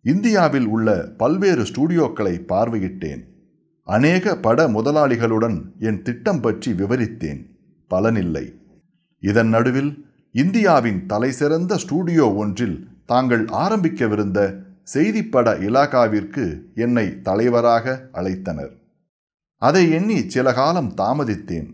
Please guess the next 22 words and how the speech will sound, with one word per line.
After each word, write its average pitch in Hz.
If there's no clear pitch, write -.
ஆனால் 123
அவர்கள் 123
செய்திப்படம் 135
ஆரம்பிக்கும் 117
எண்ணத்தை 120
கைவிட்டதும் 123
என் 202
பழைய 170
வேலையை 110
தொடங்கினேன். 90
சென்னையிலுள்ள 131
பல 135
முதலாளிகள் 131
என் 101
திட்டத்தை 131
பார்த்து 104
நகைத்தனர். 92
சிலரால் 135
அதை 107
அறிந்து 202
கொள்ளக்கூட 113
முடியவில்லை. 92